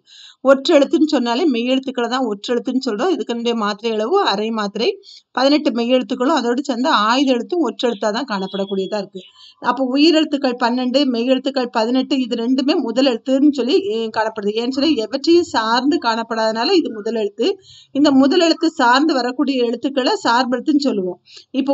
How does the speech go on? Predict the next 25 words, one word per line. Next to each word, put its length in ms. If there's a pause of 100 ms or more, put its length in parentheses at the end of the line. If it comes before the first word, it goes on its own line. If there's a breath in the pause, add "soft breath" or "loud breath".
உயிர்மெய் 420 (100)
குறில்னு 360
சொல்லும்போது 400
தொண்ணூறு 340
எழுத்துக்கள் 440
காணப்படுது. 420 (100)
உயிர்மெய் 400
நெடில்ங்கும் 480
போது 160
நூற்றி 280
இருபத்தாறு 440
எழுத்துக்கள். 380 (400 soft breath)
இது 140 (100)
உயிர்மெய் 440
எழுத்துன்னு 360
சொல்லி 240
அழைக்கப்படக்கூடியது. 800 (360)
அடுத்து 320 (140)
ஆயுத 240
எழுத்து 280
ஒன்று, 240
மொத்த 360 (100)
தமிழ் 220
எழுத்துக்கள் 380
இருநூற்றி 360